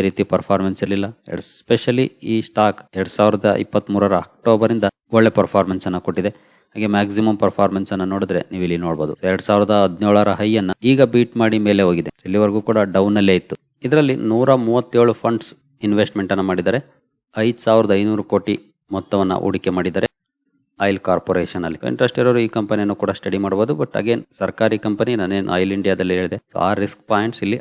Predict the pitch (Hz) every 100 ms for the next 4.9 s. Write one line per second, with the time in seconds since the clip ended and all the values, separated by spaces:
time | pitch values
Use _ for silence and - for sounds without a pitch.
0 | - - 92 82 80 - - - 127 139
1 | 143 - - 110 107 - - 101 - _
2 | _ 98 98 98 92 92 87 92 87 87
3 | 98 135 _ _ 117 117 120 117 113 117
4 | - 107 107 110 - 98 92 87 -